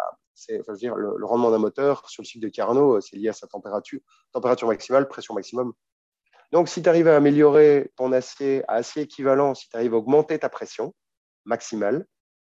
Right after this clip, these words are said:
comme pour un canon, tu vois que tu, tu émil-, tu améliores l'efficacité de ton moteur.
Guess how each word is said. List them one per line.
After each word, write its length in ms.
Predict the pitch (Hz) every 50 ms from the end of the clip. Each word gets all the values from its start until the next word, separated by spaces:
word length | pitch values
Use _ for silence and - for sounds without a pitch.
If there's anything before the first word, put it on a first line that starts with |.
| _ _ _ _ _ _ _ _ _ _ _ _ _
comme 160 | - 120 101
pour 140 | - 101 98
un 80 | 95 92
canon, 400 | - 98 92 95 107 131 - _ _ _ _ _ _ _ _ _ _ _ _ _ _ _ _ _ _ _ _
tu 120 | - -
vois 80 | 101 92
que 80 | - - _
tu, 160 | - 107 95
tu 160 | - - -
émil-, 300 | 117 123 123 120 123 123
tu 240 | - - - - -
améliores 480 | - 139 151 135 120 123 135 147 151 139
l'efficacité 640 | 123 117 - 117 - - 110 - - - - 131
de 60 | 127 -
ton 120 | - 113
moteur. 420 | 110 110 107 - 107 98 98 101